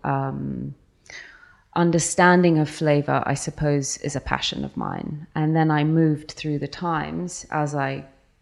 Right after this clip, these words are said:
grew understanding and I read more and I met more people and I opened up my mind to a different way of eating. Um, I very much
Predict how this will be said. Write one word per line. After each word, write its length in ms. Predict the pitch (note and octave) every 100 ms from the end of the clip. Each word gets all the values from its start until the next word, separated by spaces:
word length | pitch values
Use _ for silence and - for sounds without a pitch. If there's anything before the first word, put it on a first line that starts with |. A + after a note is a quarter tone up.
| D#3+
grew 560 | - E3 D#3+ D3 D3 D3 - - _ _ -
understanding 1000 | D#3 D3+ - A#3+ A#3+ B3 A#3 A3 A3 G#3+
and 200 | D#3 E3
I 100 | D#3+
read 340 | F3 G#3 F#3
more 340 | F#3+ F#3 F#3 F#3
and 320 | D#3+ D#3 D#3 D3
I 140 | D3
met 280 | E3 G3 -
more 160 | F#3+
people 500 | F#3 G3 F#3 F#3 E3
and 240 | E3+ E3+ D3+
I 160 | C#3+
opened 400 | - F3 F3+ E3
up 120 | D#3 -
my 160 | D3+
mind 300 | D#3 D#3 D3+
to 100 | D#3+
a 60 | D3+
different 340 | D3 - -
way 160 | D3+ C#3+
of 80 | C#3+
eating. 520 | D3+ D3 C3+ - - _ - - - - _ _ -
Um, 600 | D3 C#3 C#3 C#3 C#3 - _ _ -
I 140 | D#3+
very 300 | D3 D3+ D3
much 560 | D3 C#3+ - - -